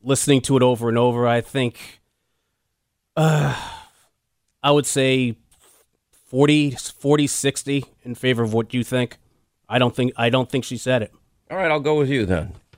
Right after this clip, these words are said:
Speaker 2: No, I, listen, I, you know what? I just always wanna be fair. You know, as I said, we don't rush to judgment. We don't do, we don't do,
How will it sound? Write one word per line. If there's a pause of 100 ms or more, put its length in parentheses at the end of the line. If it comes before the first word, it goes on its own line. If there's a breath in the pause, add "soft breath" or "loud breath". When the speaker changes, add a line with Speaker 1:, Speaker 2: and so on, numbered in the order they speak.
(400)
Speaker 2:
No,
I,
listen,
I,
you
know
what?
I
just (360 loud breath)
always
wanna
be
fair. (120)
You
know,
as
I
said,
we
don't
rush
to
judgment.
We
don't
do, (100)
we
don't
do,